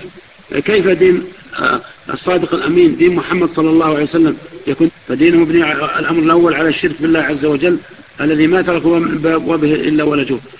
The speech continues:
والثاني مبني على تكفير الصحابة رضي الله عنهم لهدم دين محمد صلى الله عليه وسلم.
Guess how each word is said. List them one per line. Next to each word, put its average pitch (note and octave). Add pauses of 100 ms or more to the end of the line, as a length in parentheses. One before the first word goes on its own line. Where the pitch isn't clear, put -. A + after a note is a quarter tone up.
(260)
والثاني F#3 (440)
مبني E3+
على D#3+
تكفير D#3+
الصحابة D#3+
رضي D#3+
الله D3+
عنهم D#3+ (340)
لهدم D#3+
دين D#3+
محمد D#3
صلى D3
الله D3
عليه C#3
وسلم. B2